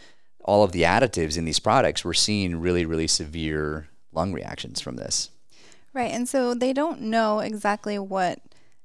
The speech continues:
Speaker 2: is causing the lung injuries. And if you look at all the different chemicals and compounds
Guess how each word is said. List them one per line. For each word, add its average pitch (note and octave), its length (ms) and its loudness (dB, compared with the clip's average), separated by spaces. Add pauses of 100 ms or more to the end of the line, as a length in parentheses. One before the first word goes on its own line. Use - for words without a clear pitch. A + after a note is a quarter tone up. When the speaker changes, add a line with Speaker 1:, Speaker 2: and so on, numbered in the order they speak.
Speaker 2:
is - 100 -8
causing G#3+ 560 2 (360)
the A3 120 -2
lung F#3+ 200 -2
injuries. F#3+ 460 -6
And G#3 260 -6 (200)
if A3+ 100 -4
you B3 100 2
look C4+ 140 0
at B3 100 4
all A3 120 4
the G#3 100 0
different G3+ 680 -6 (280)
chemicals A#3 460 -2
and F#3+ 80 -8
compounds G3+ 840 -6